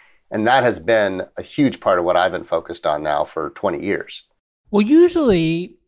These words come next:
Speaker 2: in the flow of these episodes, when we talk a bit about the origin story of the company, the origin story of you and your journey, and then we kind of dig into the company and then come back around to the market. But given just where we started this discussion, I have to ask, so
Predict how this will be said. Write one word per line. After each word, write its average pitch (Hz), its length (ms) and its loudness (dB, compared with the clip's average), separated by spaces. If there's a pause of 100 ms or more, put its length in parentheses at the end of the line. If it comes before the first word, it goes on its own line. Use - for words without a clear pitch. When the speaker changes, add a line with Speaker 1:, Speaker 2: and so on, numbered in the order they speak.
(140)
Speaker 2:
in 170 120 -6
the 170 80 -6
flow 185 280 0
of 165 80 0
these 165 200 0
episodes, 151 640 -2
when 120 80 -10
we 113 60 -10
talk 139 240 -8
a 127 40 -6
bit 139 140 -2
about 135 220 -6
the 175 80 -6
origin 185 260 0
story 190 240 -4
of 175 60 -4
the 175 40 -6
company, 170 420 -6
the 139 60 0
origin 151 240 0
story 156 280 -6
of 160 80 -8
you 175 320 0
and 139 120 -2
your 175 120 -2
journey, 160 400 -2
and 139 160 -6
then 143 200 -6 (340)
we 185 60 -6
kind 165 160 0
of 131 60 -2
dig 170 160 0
into 151 160 0
the 170 60 -4
company 220 360 2
and 160 80 -2
then 175 120 -4
come 165 160 -6
back 190 240 -8
around 175 220 -2
to 143 40 -2
the 143 80 -4
market. 180 380 -4
But - 160 -6
given 254 340 4
just 151 300 -4
where 180 160 -2
we 165 100 0
started 175 400 -4
this 147 220 -4
discussion, 147 500 -4 (400)
I 190 100 -4
have 220 260 2
to 156 80 2
ask, 185 500 2
so 185 400 6